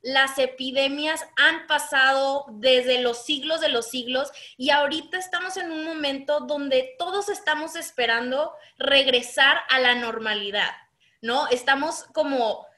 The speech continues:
en expectativa de que, ok, esto se va a acabar y todos vamos a regresar a nuestra vida normal y nos da mucho miedo este cambio, de que no vayamos a regresar a la normalidad. Pero, o sea, empecemos a hablar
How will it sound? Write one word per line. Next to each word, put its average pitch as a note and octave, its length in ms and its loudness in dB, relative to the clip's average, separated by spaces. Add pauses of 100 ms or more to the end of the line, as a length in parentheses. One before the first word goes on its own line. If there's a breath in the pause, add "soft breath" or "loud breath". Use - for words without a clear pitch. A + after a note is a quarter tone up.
(200 loud breath)
en C4 220 4
expectativa C4 1000 0
de D4 140 6
que, C4+ 80 0
ok, B3 160 2
esto C4 320 4
se E4 160 0
va C#4+ 80 8
a C#4+ 40 4
acabar C4 520 4
y C4+ 160 -12
todos E4 180 -2
vamos E4+ 200 -8
a D#4 60 0
regresar C4 300 -2
a B3+ 40 -4
nuestra C4 240 -4
vida A#3+ 200 0
normal A#3+ 600 0 (260 loud breath)
y D4 140 -4
nos D4 260 -2
da D#4+ 220 2
mucho F#4 320 -6
miedo D#4 380 0
este D4+ 420 -2
cambio, A#3+ 440 -4 (240)
de B3 160 2
que B3+ 140 2
no C#4 260 -2
vayamos D4 440 2
a D4 40 -2
regresar A#3 380 0
a A#3 60 -4
la B3 120 2
normalidad. G#3 600 -2 (420 loud breath)
Pero, E4 580 6 (180)
o C4+ 100 -6
sea, C#4 360 2
empecemos D4 760 0
a G4+ 120 2
hablar D4+ 300 4